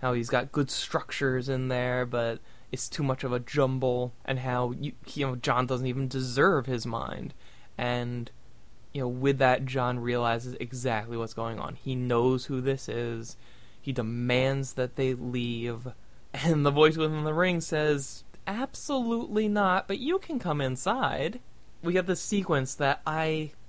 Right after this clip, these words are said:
I take to be completely symbolic, 'cause it's, it's like a big claw comes out of his ring, or I guess it's more of a tongue, really, but, or a snake or something.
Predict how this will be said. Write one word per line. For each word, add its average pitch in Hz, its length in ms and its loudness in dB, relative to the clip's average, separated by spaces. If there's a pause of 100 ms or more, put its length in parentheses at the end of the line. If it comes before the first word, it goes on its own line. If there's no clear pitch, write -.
(120)
I 160 100 6
take 202 240 4
to 196 60 -4
be 175 100 0
completely 151 1200 -4 (1000)
symbolic, - 800 0 (500)
'cause 143 280 2 (100)
it's, 147 220 -4
it's 160 180 0
like 156 120 4
a 147 40 0
big 165 280 -2
claw 160 480 6
comes 147 280 -2
out 139 160 4
of 143 100 -2
his 131 200 -4
ring, 123 420 -4
or - 140 -10 (180)
I 147 80 2
guess 156 220 2
it's 147 140 2
more 151 180 2
of 127 80 0
a 120 60 0
tongue, 127 500 -2
really, 120 340 -2
but, - 260 -6
or 139 100 -4
a 120 60 -8
snake 123 560 -4
or 131 120 -8
something. 127 500 -6